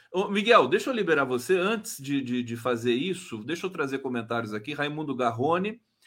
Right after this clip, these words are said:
fui por vinte anos frila permanente no Globo, pagavam mal,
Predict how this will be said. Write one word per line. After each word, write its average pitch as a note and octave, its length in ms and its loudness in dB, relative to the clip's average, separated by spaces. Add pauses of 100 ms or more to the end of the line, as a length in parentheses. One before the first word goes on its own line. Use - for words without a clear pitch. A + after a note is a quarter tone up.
(220)
fui D#3 180 -4
por D#3 160 -2
vinte E3 260 -4
anos D#3+ 240 -2
frila D#3 400 -2
permanente B2+ 540 -4
no B2+ 100 -6
Globo, D#3 340 0
pagavam C3 440 4
mal, E3 420 2